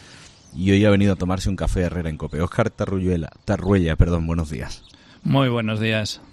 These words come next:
Speaker 1: Oye, naces en, en Guernica en el setenta, si no me equivoco, y yo sé que,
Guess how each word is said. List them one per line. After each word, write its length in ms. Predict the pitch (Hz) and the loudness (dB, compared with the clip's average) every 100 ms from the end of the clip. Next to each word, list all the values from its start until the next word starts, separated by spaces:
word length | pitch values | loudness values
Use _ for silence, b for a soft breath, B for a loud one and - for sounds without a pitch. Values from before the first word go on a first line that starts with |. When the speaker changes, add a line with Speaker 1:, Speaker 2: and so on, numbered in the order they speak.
| B B B B B _ - | B B B B B _ -6
Speaker 1:
Oye, 220 | 95 98 | 0 0
naces 360 | 95 95 113 - | 2 0 0 0
en, 300 | 120 113 110 | 2 2 0
en 160 | 107 101 | -2 -2
Guernica 440 | 95 95 113 113 | 0 0 0 0
en 60 | 104 | -2
el 60 | 95 | -2
setenta, 420 | 101 110 101 104 | -2 -2 -2 -4
si 120 | 98 | -2
no 80 | 92 | -2
me 100 | 95 | -2
equivoco, 460 | 98 98 - 104 - - | 0 -2 -2 -8 -10 -8
y 140 | 95 | -2
yo 140 | 92 98 | 0 -2
sé 200 | 113 110 | -2 -4
que, 480 | 120 117 107 92 | 0 2 2 0